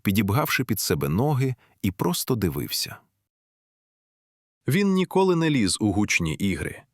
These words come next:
Він спостерігав. «Треба дихати», сказала вона собі вголос. «Просто дихати».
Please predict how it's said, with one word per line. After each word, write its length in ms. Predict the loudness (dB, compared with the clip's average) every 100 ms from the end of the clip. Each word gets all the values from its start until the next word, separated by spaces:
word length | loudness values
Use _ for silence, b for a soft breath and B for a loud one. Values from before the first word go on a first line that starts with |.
| _
Він 240 | 0 0 0
спостерігав. 800 | -2 -2 0 0 0 -2 -8 -14 _ _ _ _ _ _ _ _ _ _ _ -4
«Треба 320 | -2 0 0
дихати», 540 | 0 0 -2 -6 -10 -14 _ _
сказала 460 | -6 -2 0 2 0
вона 220 | 0 -2
собі 280 | -2 -2 -4
вголос. 500 | -2 -4 -4 -10 -10 b b b b -2
«Просто 520 | 0 2 -2 -2 -2
дихати». 560 | -2 -4 -6 -12 -16